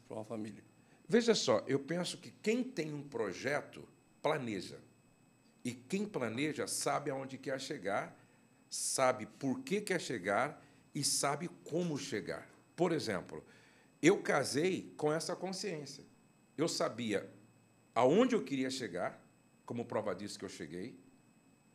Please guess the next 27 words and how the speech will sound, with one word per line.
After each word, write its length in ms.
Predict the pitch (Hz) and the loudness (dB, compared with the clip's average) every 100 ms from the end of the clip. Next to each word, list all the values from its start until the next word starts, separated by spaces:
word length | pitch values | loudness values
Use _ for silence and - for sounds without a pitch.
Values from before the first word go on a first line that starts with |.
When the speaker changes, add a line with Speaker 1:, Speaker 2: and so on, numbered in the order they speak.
| _ - _ _ - | _ -20 _ _ 0
Speaker 2:
Eu 100 | 185 | 2
sabia 720 | - 185 135 139 131 104 80 - - - - | 4 2 2 2 4 4 2 -4 -20 -20 2
por 220 | 240 214 | 4 4
que 200 | - 208 302 | 2 2 2
eu 100 | 269 | 2
queria 320 | - 135 131 | 0 2 2
chegar 580 | 131 165 120 127 202 202 - - _ - | 0 -2 2 2 2 -6 -18 -20 _ 2
e 80 | |
sabia 640 | 190 214 180 165 220 220 - - _ _ _ | 4 6 4 2 2 2 -2 -20 _ _ _
como 480 | - 220 262 233 151 | 2 6 8 8 4
chegar. 520 | 127 123 90 80 - - _ - | 0 0 0 -2 -6 -12 _ -10
Speaker 1:
Uhum. 440 | 123 107 110 131 - | -8 -8 -8 -2 6
Speaker 2:
A 100 | 151 | 8
maioria 460 | 190 202 196 214 | 8 6 6 6
não 140 | 226 240 | 6 4
sabe. 340 | - 117 87 - - - | 2 2 0 -6 -20 -6
Agora, 220 | - 139 165 | 2 4 4
se 140 | - | 2
você 300 | 170 - 240 | 0 2 2
quiser 520 | - 226 139 95 - - - _ _ _ | 2 2 4 2 0 -12 -20 _ _ _
saber 720 | - - 156 104 101 98 - - | 0 6 6 4 0 0 -2 -4
quais 300 | 185 202 185 | 0 0 0
são 200 | - 151 | -2 -2
os 140 | 127 | -2
detalhes 760 | - 123 - - 180 240 202 113 | 2 2 2 0 2 4 2 0
desse 300 | 127 123 107 | -2 -2 -6
projeto, 640 | - 90 87 151 180 - | -4 -2 0 0 0 -4